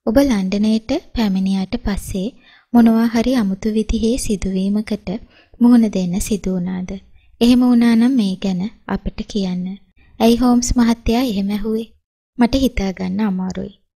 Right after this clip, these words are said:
කවුරුන් හෝ ඔබ පසුපස එනවා. එහෙම නැත්නම් කවුරුන් හරි ඔබ ගැන සෝදිසියෙන් ඉන්නා බවක් එහෙම ඔබට පෙනුනේ නැද්ද? මාව ලාභ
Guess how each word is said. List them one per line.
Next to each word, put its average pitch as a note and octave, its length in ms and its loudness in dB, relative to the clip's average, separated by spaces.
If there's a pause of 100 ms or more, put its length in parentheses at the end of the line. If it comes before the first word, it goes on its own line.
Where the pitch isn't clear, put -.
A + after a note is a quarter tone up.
(260)
කවුරුන් B3 400 2
හෝ C4+ 200 0
ඔබ F#3 180 0 (300)
පසුපස A3+ 540 0
එනවා. F#3 480 -2 (440)
එහෙම A#3+ 220 4
නැත්නම් A#3 440 2
කවුරුන් G3+ 480 -2
හරි F#3+ 320 -4 (380)
ඔබ G#3+ 180 2
ගැන A#3+ 280 0
සෝදිසියෙන් A3 720 0
ඉන්නා A3+ 340 2
බවක් F#3+ 420 -6 (340)
එහෙම G#3+ 240 2
ඔබට G3 360 0
පෙනුනේ G3 440 -2
නැද්ද? F#3 300 -6 (640)
මාව A#3 360 6
ලාභ G3 440 0